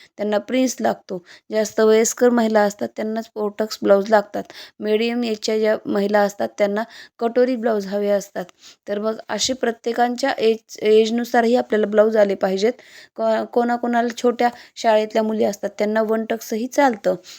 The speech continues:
म्हणजे गॅदरिंग वगैरेच्या कार्यक्रमासाठी. तर प्रत्येक ब्लाऊज आपल्याला आला पाहिजे, तरच कस्टमर आपल्याकडे टिकून राहतो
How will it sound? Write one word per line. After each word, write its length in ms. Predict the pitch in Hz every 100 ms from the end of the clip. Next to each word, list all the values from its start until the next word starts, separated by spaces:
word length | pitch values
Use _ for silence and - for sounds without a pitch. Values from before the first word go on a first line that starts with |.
| -
म्हणजे 180 | 196 208
गॅदरिंग 420 | 214 202 190 202
वगैरेच्या 420 | 196 196 202 202
कार्यक्रमासाठी. 840 | 202 190 190 196 190 185 190 - 190 _ - -
तर 60 |
प्रत्येक 500 | 202 226 220 262 254
ब्लाऊज 200 | 220 220
आपल्याला 380 | 214 208 208 208
आला 340 | - 202 208
पाहिजे, 420 | 202 233 214 214 202 214
तरच 280 | 214 214
कस्टमर 480 | - 208 - 214 208
आपल्याकडे 400 | 196 196 208 220 220
टिकून 300 | 247 226 196
राहतो 420 | 180 180 214